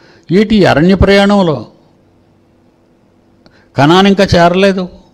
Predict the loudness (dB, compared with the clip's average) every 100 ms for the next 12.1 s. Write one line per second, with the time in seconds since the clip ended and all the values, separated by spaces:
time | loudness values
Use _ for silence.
0 | _ _ _ _ _ _ _ _ _ _
1 | _ -20 -12 -4 0 2 4 4 4 2
2 | 2 0 2 2 0 0 -2 -4 -8 -14
3 | -20 -20 _ 0 2 2 2 2 0 2
4 | 2 2 4 2 2 2 0 0 2 2
5 | 4 4 4 4 2 0 2 2 2 2
6 | 0 0 0 0 0 0 0 0 0 0
7 | -2 -4 -6 -6 -6 -6 -4 -2 -2 -4
8 | -8 -6 -4 -4 -4 -6 -10 -18 _ _
9 | _ _ _ _ _ _ _ _ _ _
10 | -20 -20 -20 -8 -4 0 2 2 2 0
11 | 0 0 0 2 2 0 -2 -6 -8 -10